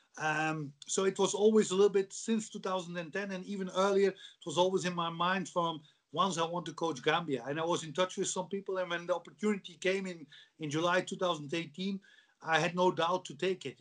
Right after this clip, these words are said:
I, I, I checked all the Gambian players, possible Gambian players,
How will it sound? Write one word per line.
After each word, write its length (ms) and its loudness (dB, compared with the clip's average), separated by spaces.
I, 380 -4
I, 100 -6
I 60 -6
checked 440 -4
all 240 2
the 180 -2
Gambian 540 -4
players, 340 2
possible 460 -6
Gambian 400 -6
players, 420 0